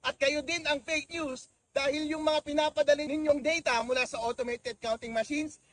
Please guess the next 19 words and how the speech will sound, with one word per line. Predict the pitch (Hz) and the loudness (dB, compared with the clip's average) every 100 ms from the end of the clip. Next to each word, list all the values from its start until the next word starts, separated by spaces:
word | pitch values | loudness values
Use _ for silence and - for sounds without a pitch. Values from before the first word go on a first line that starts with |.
| - | -2
ay | 226 240 | 0 0
dumadaan | 269 269 262 226 247 | 0 0 0 -2 -2
pala | 269 262 | -2 -2
sa | 277 | -4
intermediary | 269 - 277 285 277 294 294 294 | -6 -4 -4 -4 -4 -2 -2 -2
server. | - 339 311 247 - _ _ | 0 2 2 0 -4 _ _
Pinapakialaman | 269 - - 302 277 277 277 269 | -2 0 0 -4 -4 -6 -4 -4
ninyo | 269 269 269 233 - _ _ - | -4 -2 0 0 -4 _ _ -2
para | 269 294 277 247 _ | 2 6 4 2 _
posible | 226 - 294 247 277 240 - - | -8 -2 -2 4 6 6 0 -2
para | 240 262 | 0 0
sa | 269 | -2
inyo | 269 277 262 | -6 -2 -2
na | 233 226 | -2 -2
dayain | 233 240 226 226 226 214 - _ | 0 2 2 -2 -8 -12 -20 _
ang | 226 240 | -10 -6
resulta | 247 254 240 254 | -6 -4 -6 -6
ng | 247 240 | -6 -6
eleksyon. | 247 - _ 339 277 | -8 -12 _ 2 2